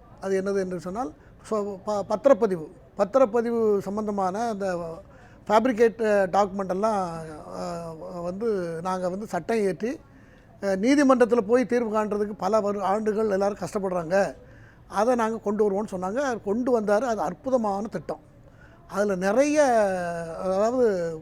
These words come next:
க-, வ-, க-, கிராம லெவல்ல, நகர ல-, நகரங்கள்ல, அஹ், பார்த்தீங்கன்னா, நிறைய பேருக்கு அதுல ஒரு மகிழ்ச்சி இந்த ஆட்சிக்கு மேல. அது எனக்கும் அதுல ரொம்ப மகிழ்ச்சி உண்டு. ஏன்னா, கோர்ட்டுக்கு போனா இருபது வருஷம், பதினஞ்சு வருஷம், பத்து வருஷம் ஆகுறது.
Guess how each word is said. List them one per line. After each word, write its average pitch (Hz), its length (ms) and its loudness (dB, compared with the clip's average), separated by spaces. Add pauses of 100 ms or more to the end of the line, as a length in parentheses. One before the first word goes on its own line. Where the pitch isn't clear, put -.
(160)
க-, 170 380 -6
வ-, 170 340 -4 (220)
க-, 175 180 -2
கிராம 214 400 0
லெவல்ல, 226 500 0
நகர 202 300 0
ல-, 202 200 0
நகரங்கள்ல, 190 560 -2 (680)
அஹ், 196 480 2
பார்த்தீங்கன்னா, 220 500 0
நிறைய 285 260 2
பேருக்கு 262 280 4
அதுல 247 180 4
ஒரு 220 220 -2
மகிழ்ச்சி 208 340 0
இந்த 226 240 0
ஆட்சிக்கு 190 360 -2
மேல. 160 300 -8 (100)
அது 202 360 2
எனக்கும் 233 360 2
அதுல 233 200 0
ரொம்ப 202 200 -2
மகிழ்ச்சி 180 300 -6
உண்டு. 151 200 -10 (840)
ஏன்னா, 269 180 4 (100)
கோர்ட்டுக்கு 269 320 10
போனா 262 220 4
இருபது 269 320 4
வருஷம், 233 300 0
பதினஞ்சு 233 320 2
வருஷம், 214 180 -2
பத்து 208 200 -2
வருஷம் 226 240 2
ஆகுறது. 208 280 0